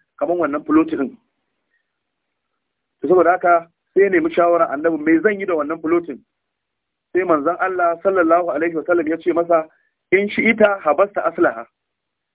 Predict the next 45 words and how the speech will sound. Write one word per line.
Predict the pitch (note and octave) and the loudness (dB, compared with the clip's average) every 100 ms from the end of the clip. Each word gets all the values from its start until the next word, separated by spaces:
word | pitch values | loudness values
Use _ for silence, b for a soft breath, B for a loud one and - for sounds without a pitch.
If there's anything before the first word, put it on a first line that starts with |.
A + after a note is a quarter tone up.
| _ _ | _ _
wa | D3+ | -4
tasaddaqta | D#3 D#3 D#3 F#3 - | 0 -2 0 -2 -2
biha." | C#3 D3+ G#2 _ _ _ _ _ _ | -2 -4 -6 _ _ _ _ _ _
Idan | D#3+ G3+ A3 | 4 4 0
ka | A3 A3 | -2 -2
so | G#3+ A3 | -4 -4
ka | G3 | 0
bada | E3+ G#3+ G3 | 2 0 0
hubusin | D#3+ A#3 F#3+ G3 F#3+ | -4 0 0 0 -2
asalinta, | F#3+ G3+ G3+ G#3 G#3 F#3 F3+ _ _ _ | -2 0 0 0 0 0 -4 _ _ _
ka | C#3 | -4
yi | E3+ - | -2 2
sadaka | F#3 G3 D#3 | 2 2 -2
da | C3 | -4
ita. | D3 C#3+ C3 - _ _ _ _ _ _ _ _ - | -6 -6 -6 -10 _ _ _ _ _ _ _ _ -2
Me | G#3 | -2
yake | - A3 | 0 -2
nufi | A3+ G3+ | -2 0
anan | F3 F#3+ D3 | 0 0 -6
hubusin | F3 G3 E3+ E3+ | -2 -2 0 -2
asalinta? | E3+ F3 F3 D3+ A2 _ _ _ _ _ | 0 0 0 -4 -6 _ _ _ _ _
Filin | B3 C4 B3 F3+ - - | -2 2 2 0 -4 2
in | G#3+ | 4
ya | G#3+ | 4
ce | G#3+ G3 | 2 2
ya | F3 | 2
bada | F3 F3 | 0 -4
shi | - D#3 | -4 -2
hubusi, | F#4+ D3 - B3 _ _ _ _ _ | -2 -2 -6 -16 _ _ _ _ _
to | E3 | 0
wannan | D#3+ G3+ G#3+ | 2 0 -4
fili | A3 G#3+ | -4 -2
ba | E3+ | 0
zai | F#3+ - | 0 0
ƙara | G3 G3+ E3+ | 0 0 0
dawowa | F3+ F3+ D#3+ D#3+ | 0 0 0 0
zuwa | F3 | 0
gare | C#3 D3+ | 0 -4
shi | D#3 | -4
ba, | A#2+ A2 _ _ _ _ _ | -12 -14 _ _ _ _ _
shi | F3+ | 2
da | D#3+ | 4
ya | C#3+ | 4
bayar | C#3+ C#3+ | 2 -2
din. | C#3 - | -6 -8